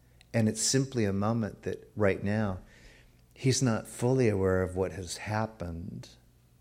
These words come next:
Precipice moments are great as long as we do not make presumption about what it is we see and what it is we hear. We're never to be misled by a break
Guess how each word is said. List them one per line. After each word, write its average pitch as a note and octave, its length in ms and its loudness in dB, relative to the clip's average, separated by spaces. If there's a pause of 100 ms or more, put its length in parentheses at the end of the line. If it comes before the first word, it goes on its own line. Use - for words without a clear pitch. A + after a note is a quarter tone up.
(1000)
Precipice C#3 600 2
moments A#2 580 2
are G2+ 200 0
great F#2 640 0
as G2 180 -4
long F#2+ 300 -2
as F#2+ 200 -4
we F#2 140 -4
do G#2 260 0
not F#2+ 240 -4
make F#2 240 -10
presumption F#2+ 1000 -6 (1700)
about F#2 300 -4
what F#2 180 2
it F#2+ 140 2
is F#2 220 2
we F#2+ 120 -6
see F2+ 540 -4 (160)
and F#2 140 -8
what F2+ 180 -2
it F2+ 100 -2
is F2+ 240 -4
we F2 140 -6
hear. G2 640 -8 (1300)
We're A#2 120 4
never C3 320 6
to D3+ 160 0
be B2+ 160 2
misled G#2 920 2
by F#2 140 2
a F#2 120 2
break F#2+ 640 0